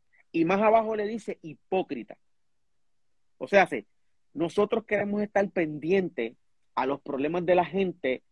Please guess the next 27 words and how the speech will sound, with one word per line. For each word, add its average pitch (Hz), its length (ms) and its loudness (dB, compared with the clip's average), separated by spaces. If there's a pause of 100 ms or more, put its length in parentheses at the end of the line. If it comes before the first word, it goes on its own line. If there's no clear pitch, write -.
(400)
y 135 120 0
a 127 80 2
qué - 160 -6
hizo 160 240 -2
aquel 175 280 2
y 160 80 0
qué 165 160 -2
no 165 140 -2
hizo, 147 380 -4 (540)
porque 160 260 -4
queremos 160 340 -2
ser 175 140 0
jueces. 139 460 2
Yo 156 100 -4
quisiera 196 260 -2
saber 190 280 0
dónde 160 300 0
rayo 170 280 2
en 160 80 2
la 156 100 0
Biblia 156 300 2
dice 151 300 -2
que 123 80 -4
yo 123 80 -2
tengo 143 140 -6
que - 60 -10
estar - 240 -2